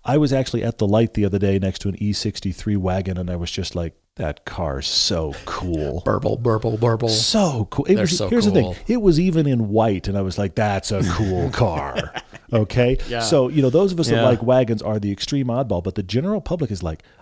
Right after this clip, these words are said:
Speaker 1: "I don't like a wagon." My wife is so extreme in this regard that a lot of hatchbacks she doesn't like because they are too wagon-shaped. So wagon has a, has a
Speaker 2: Really?
Speaker 1: black mark on it. Yes, absolutely.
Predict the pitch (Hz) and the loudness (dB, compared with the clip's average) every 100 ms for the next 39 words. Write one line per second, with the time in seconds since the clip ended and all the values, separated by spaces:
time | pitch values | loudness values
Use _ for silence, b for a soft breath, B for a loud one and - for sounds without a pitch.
0 | b 98 156 131 143 104 90 90 151 190 | b -4 -2 -2 -2 -2 -2 0 0 2
1 | 123 160 220 - 113 - 151 - 139 143 | 2 2 0 -2 -2 0 -2 -2 -2 0
2 | 147 151 - 147 151 165 120 101 151 135 | 0 -2 -4 -2 0 2 2 0 -2 -4
3 | - 147 175 - 113 101 - 120 107 98 | -8 -8 -8 -6 -6 -6 -6 -4 -2 -2
4 | 98 87 92 - 101 104 95 98 95 98 | -2 -4 -4 -6 -6 -4 -4 -4 -4 -4
5 | - 110 101 117 117 82 - 90 65 - | -2 0 2 2 0 0 -2 -4 -4 -10
6 | - b b b - 127 107 117 180 170 | -12 b b b 0 2 2 2 2 2
7 | 131 107 120 107 90 117 110 95 156 202 | 2 2 0 0 -2 0 0 2 6 8
8 | 143 123 104 90 85 85 87 127 202 - | 8 6 4 2 2 -4 -2 0 2 2
9 | 160 151 135 113 92 80 | 0 2 2 2 0 -6